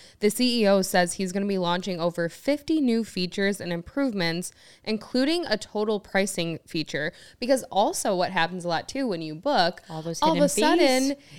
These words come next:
Speaker 1: you're checking out and it's, like, a grand more than you were originally paying. You're like, "Wait, what the hell?" It's like,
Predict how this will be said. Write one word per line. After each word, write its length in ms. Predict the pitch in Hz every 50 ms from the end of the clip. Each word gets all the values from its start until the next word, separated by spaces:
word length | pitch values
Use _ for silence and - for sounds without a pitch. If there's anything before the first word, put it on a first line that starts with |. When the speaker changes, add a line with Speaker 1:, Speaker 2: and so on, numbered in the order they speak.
| - -
Speaker 1:
you're 180 | - 262 302
checking 400 | - - 294 294 294 302 285 269
out 220 | 294 330 330 277 202
and 160 | 170 233 254
it's, 180 | 262 254 - 277
like, 200 | 240 240 233 - - 240
a 100 | 269 233
grand 640 | 208 - 208 220 214 226 247 254 254 254 226 240
more 340 | 233 233 226 247 254 233 208
than 220 | 202 190 202 196 190
you 140 | 190 185
were 160 | 196 208 196 190
originally 340 | 196 196 196 214 214 196
paying. 260 | 190 - 226 226 233 226
You're 120 | 190 180
like, 160 | 180 185 -
"Wait, 160 | 240 254 226
what 280 | 160 151 156 175 185 -
the 120 | - 240
hell?" 320 | 208 220 233 233 190 165 - - - -
It's 220 | - 269 233 - -
like, 280 | 320 320 302 - -